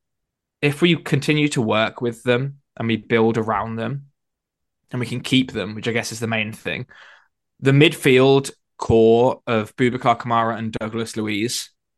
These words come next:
that is a midfield you can build around for five, six, seven years. If you can keep them together, because they're, I think they're complementary players. They already have an understanding.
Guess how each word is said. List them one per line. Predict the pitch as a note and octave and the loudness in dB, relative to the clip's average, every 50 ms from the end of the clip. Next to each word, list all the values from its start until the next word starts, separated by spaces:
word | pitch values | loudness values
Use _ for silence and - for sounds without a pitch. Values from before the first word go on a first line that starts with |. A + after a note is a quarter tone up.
| _ _ _ _ - | _ _ _ _ 0
that | B2+ C3+ D3 B2 | 2 4 4 4
is | D3 C3+ | 4 2
a | D3+ | 2
midfield | C3+ C#3 C3+ - - C#3+ C3+ A#2+ A2+ A2 A2+ | 2 2 0 0 0 2 2 4 2 0 0
you | A2+ A2+ | -4 -4
can | B2 A#2 A2 G2+ | -4 -4 -6 -4
build | - A#2+ A2+ A2+ A2+ A2+ | -4 -4 -4 -2 -4 -4
around | A2 A2+ A2+ G#2 G#2 G#2 G#2+ A2 A2 | -4 -4 -4 -4 -6 -8 -10 -12 -14
for | - - - G#2+ G#2+ A2 G#2+ G2+ G#2+ G#2+ - _ _ _ _ _ _ _ _ _ _ _ _ _ _ _ _ _ _ _ | -10 -8 -6 -2 -2 0 0 -2 -2 -6 -12 _ _ _ _ _ _ _ _ _ _ _ _ _ _ _ _ _ _ _
five, | - - A#2 A#2 A#2 A2+ A2 A2 A2+ | 0 2 4 4 6 4 2 0 -2
six, | - - A#2 G#2 - - - - | -2 -4 -4 -4 -4 -6 -10 -6
seven | - - G#2+ G#2+ G#2+ G#2 G#2 | -4 -2 -2 -2 -2 -6 -8
years. | G#2+ G#2+ G#2 F#2+ F#2+ A2 - - _ _ _ _ _ _ _ _ _ _ - | -8 -8 -8 -8 -8 -10 -12 -16 _ _ _ _ _ _ _ _ _ _ -2
If | - | 0
you | D#3+ | 2
can | D#3 C#3+ | 2 2
keep | - D3+ D#3 D#3 | 4 2 2 2
them | D#3 D#3 C#3+ | 2 -2 -2
together, | - B2 B2+ B2 B2+ B2+ C#3 C#3+ C#3+ - _ _ _ _ _ _ _ _ _ | -2 0 2 2 2 2 0 -2 -4 -8 _ _ _ _ _ _ _ _ _
because | - C3+ - D#3 C#3+ C#3 C3 - | -4 0 2 4 4 4 2 2
they're, | D3+ D3 C#3 C3+ C3 C3 C3+ C3+ - - - _ _ _ _ _ _ _ _ _ _ - | 4 4 6 6 6 4 4 2 0 -2 -8 _ _ _ _ _ _ _ _ _ _ -4
I | C3 | -4
think | C#3 D3 C3+ | -4 -2 -4
they're | D#3 D3 | -4 -4
complementary | C#3+ - D3 C#3 C#3 C#3 C#3 A#2+ A#2+ B2+ B2+ - - C3+ C3 | -4 -2 -2 -2 -2 -4 -4 -2 -2 -2 -2 -4 -6 -6 -6
players. | B2+ C3 C3 B2 B2 B2+ C3 C3 B2+ C3 | -2 0 0 0 2 2 0 0 0 -2
They | B2+ A#2+ | -2 -2
already | A#2+ A#2 A#2+ B2 B2 B2+ C#3+ | -2 -2 -2 -2 -2 -2 -2
have | C3 B2+ B2+ B2 | -2 -2 -2 -2
an | A#2 | -4
understanding. | - A2+ A#2 A2 A2+ - - - G#2+ G#2+ A2 A2 A2+ A#2 A#2+ C3 D3 C#3+ | -8 -8 -8 -8 -10 -8 -4 -2 -2 -2 -2 -4 -2 0 0 0 0 -2